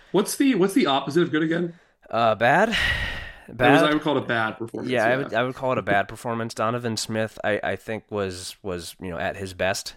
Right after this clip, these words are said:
Speaker 2: here. This is about the best that you're gonna get from Donovan Smith just in general. Texas just out of sorts. Um, offense was okay on the net, situationally not very good, three of twelve on third downs. Um,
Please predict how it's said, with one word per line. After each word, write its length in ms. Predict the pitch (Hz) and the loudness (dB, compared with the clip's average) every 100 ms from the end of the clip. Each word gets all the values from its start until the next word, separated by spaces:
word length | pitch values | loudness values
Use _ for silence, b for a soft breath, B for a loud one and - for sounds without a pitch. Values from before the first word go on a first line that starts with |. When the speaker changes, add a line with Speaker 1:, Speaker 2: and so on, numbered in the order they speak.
| _ | _
Speaker 2:
here. 360 | - 123 120 113 | -4 0 0 0
This 240 | 101 - | -4 -6
is 80 | 101 | -6
about 240 | 92 92 | -2 -2
the 80 | - | -2
best 180 | 95 95 | -4 -4
that 60 | 87 | -8
you're 100 | 95 | -6
gonna 160 | 87 | -6
get 200 | 87 85 | -6 -8
from 160 | - 92 | -8 -8
Donovan 320 | 92 87 90 | -8 -8 -12
Smith 260 | - 90 - | -12 -14 -10
just 260 | 98 - | -12 -12
in 80 | 90 | -12
general. 460 | 90 98 98 92 - b b b b b _ | -8 -6 -4 -6 -8 b b b b b _
Texas 500 | - 123 - 127 - | -2 0 0 -4 -4
just 360 | - 123 - - - | -6 -6 -8 -10 -2
out 180 | 101 | -2
of 60 | 107 | -2
sorts. 560 | - 95 113 - - - - | -4 -2 -4 -4 -8 -8 -6
Um, 560 | 95 95 82 78 82 - | -2 0 -2 -8 -16 -12
offense 520 | - 104 - 117 113 - | -4 -4 -2 -4 -4 -6
was 480 | 107 101 95 - - b b b b b 113 | -2 -2 -4 -8 -10 b b b b b -2
okay 640 | 117 - 110 101 120 135 | -2 -2 0 2 2 -2
on 260 | - 113 107 | -2 -2 -2
the 60 | |
net, 480 | 98 95 113 156 - | -4 -2 -2 -2 -6
situationally 840 | 90 - 131 120 117 123 143 131 120 | -8 -6 -6 -2 0 0 -2 -2 0
not 180 | 110 | 0
very 220 | 117 113 104 | 0 -2 -2
good, 260 | 107 113 | -4 -4
three 180 | 110 107 | -6 -8
of 80 | 104 | -8
twelve 280 | 107 104 104 | -6 -6 -4
on 140 | 98 | -6
third 260 | - 101 92 | -4 -6 -4
downs. 460 | 95 95 95 90 b b b b b | -2 -2 -4 -8 b b b b b
Um, 720 | 90 90 85 80 76 65 57 | -6 -4 -4 -4 -8 -12 -18